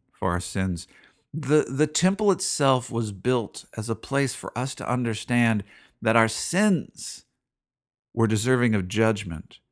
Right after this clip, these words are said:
but God had extended grace for a period of time, but that justice was coming.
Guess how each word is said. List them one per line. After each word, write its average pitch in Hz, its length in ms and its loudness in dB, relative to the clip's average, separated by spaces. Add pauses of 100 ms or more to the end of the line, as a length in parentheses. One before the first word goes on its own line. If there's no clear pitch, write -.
(420)
but 104 200 -2
God 117 300 2
had 110 120 0
extended 101 600 -4
grace 92 480 -4
for - 180 -6
a 92 60 -6
period 107 340 -2
of 92 100 -6
time, 85 520 -6 (520)
but 98 140 -2
that 98 220 2
justice 110 520 0
was 90 140 -8
coming. 85 440 -4